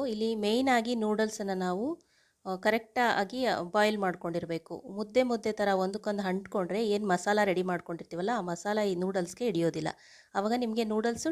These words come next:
ಟೇಸ್ಟ್ ಬರೋದಿಲ್ಲ. So ಹಾಗಾಗಿ ಈ ಥರ ಉದುದ್ರಾಗಿ ಬರೋ ಥರನೇ ನೂಡಲ್ಸನ್ನು ಕುಕ್ ಮಾಡ್ಕೊಂಡಿರಬೇಕು. ಈಗ ಒಂದು ಟೋಸ್ಟ್ ಮಾಡಿಕೊಂಡು ಇವಾಗ ಫ್ಲೇಮ್ನ ಆಫ್ ಮಾಡಿಕೊಂಡು ಪ್ಲೇಟಿಗೆ ಸರ್ವ್ ಮಾಡಿಕೊಂಡ್ರೆ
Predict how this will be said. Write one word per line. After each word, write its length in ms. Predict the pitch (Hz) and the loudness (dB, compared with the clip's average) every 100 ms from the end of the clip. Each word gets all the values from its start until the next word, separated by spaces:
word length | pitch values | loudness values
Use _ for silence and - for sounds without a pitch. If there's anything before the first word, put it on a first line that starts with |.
| - | 2
ಟೇಸ್ಟ್ 320 | 208 214 - | 4 4 0
ಬರೋದಿಲ್ಲ. 360 | 175 156 151 160 | -4 -4 -4 -6
So 180 | - 190 | -4 -2
ಹಾಗಾಗಿ 520 | 175 170 170 185 339 - _ _ _ _ _ _ | -2 -2 -4 -4 -6 -6 _ _ _ _ _ _
ಈ 80 | 214 | -6
ಥರ 180 | 214 202 254 | 0 0 2
ಉದುದ್ರಾಗಿ 560 | 214 220 214 202 190 | 0 0 2 2 2
ಬರೋ 240 | 190 180 180 | -2 -2 -2
ಥರನೇ 340 | 180 170 208 | -4 -4 -2
ನೂಡಲ್ಸನ್ನು 540 | 214 180 175 175 175 202 | 0 0 0 -2 -8 -8
ಕುಕ್ 240 | 185 - | -10 -6
ಮಾಡ್ಕೊಂಡಿರಬೇಕು. 680 | 165 - 160 160 165 - 277 339 _ _ _ _ _ _ _ _ _ - | -6 -6 -8 -8 -8 -6 -6 -6 _ _ _ _ _ _ _ _ _ -12
ಈಗ 140 | 202 | -6
ಒಂದು 180 | 202 190 | -4 -2
ಟೋಸ್ಟ್ 300 | 208 220 - 190 | 0 0 -2 -6
ಮಾಡಿಕೊಂಡು 480 | 180 - 175 180 330 - _ _ _ _ | -6 -6 -6 -4 -6 -8 _ _ _ _
ಇವಾಗ 280 | 196 190 185 190 | 0 0 2 -2
ಫ್ಲೇಮ್ನ 420 | 202 196 190 180 | 0 0 0 0
ಆಫ್ 220 | 180 196 - | 0 -2 -4
ಮಾಡಿಕೊಂಡು 460 | 180 170 175 175 285 | -6 -6 -6 -4 -4
ಪ್ಲೇಟಿಗೆ 460 | - 190 185 185 185 | -4 -4 -2 -2 -4
ಸರ್ವ್ 280 | 185 175 | -4 -4
ಮಾಡಿಕೊಂಡ್ರೆ 500 | 180 160 - 165 190 | -4 -8 -10 -8 -6